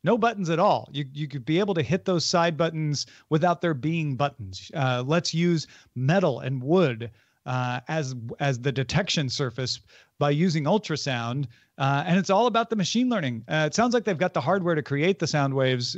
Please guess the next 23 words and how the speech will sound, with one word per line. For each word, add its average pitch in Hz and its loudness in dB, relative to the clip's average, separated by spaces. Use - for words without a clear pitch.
uh, 135 0
pretty, 156 2
pretty 160 0
much 143 2
underway. 123 2
It's 151 -4
all 170 2
about 151 0
making 165 -2
that 143 0
algorithm 139 -2
so 147 0
that 135 -2
you 156 0
can 135 0
easily 160 2
detect 147 0
what's 156 0
a 147 0
button 147 -2
press 143 -2
and 135 -4
what 139 0